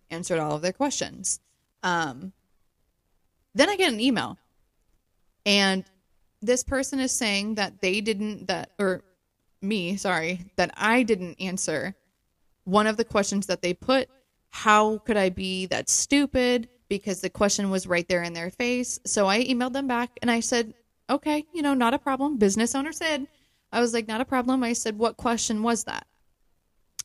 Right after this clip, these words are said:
So they sent me a question. They sent me an email back with a question. <laughs> And lo and behold, y'all,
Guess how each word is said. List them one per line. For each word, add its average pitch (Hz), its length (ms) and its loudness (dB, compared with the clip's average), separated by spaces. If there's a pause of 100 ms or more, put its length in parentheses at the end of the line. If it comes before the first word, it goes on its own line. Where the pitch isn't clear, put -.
(400)
So - 140 -6
they 190 140 0
sent 196 180 -4
me 202 120 -4
a 190 40 -4
question. - 360 -8 (680)
They - 60 -20
sent - 160 -10
me 156 80 -2
an 180 60 2
email 202 200 2
back 208 280 -4
with 202 80 -8
a 220 40 -12
question. - 420 -8 (500)
<laughs> 240 100 -6 (1600)
And 392 140 0
lo 349 180 4
and 330 80 2
behold, 320 380 2
y'all, 196 380 0